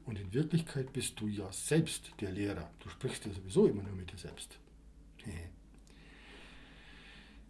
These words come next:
Das heißt, du bringst dir alles bei. Und deine Fragen, die künftig kommen werden, sind, eine, sind Fragen an dich Lehrer.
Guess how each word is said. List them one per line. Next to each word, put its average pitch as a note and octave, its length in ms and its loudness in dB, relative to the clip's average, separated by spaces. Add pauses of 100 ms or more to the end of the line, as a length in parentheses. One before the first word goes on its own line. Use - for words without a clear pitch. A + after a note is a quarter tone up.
(140)
Das A#2+ 140 8
heißt, G3+ 320 12
du B3 100 10
bringst - 380 10
dir - 140 4
alles G2 260 0
bei. E2+ 400 0 (320)
Und A#2+ 180 2
deine A#2 200 8
Fragen, E3 420 6
die D#3+ 120 6
künftig D3+ 420 4
kommen E3+ 420 8
werden, A#2+ 540 6 (1600)
sind, D3+ 420 8
eine, A#2 280 4 (100)
sind D3 220 8
Fragen C#3+ 420 6
an A2+ 160 2
dich B2 240 0
Lehrer. A#2+ 520 4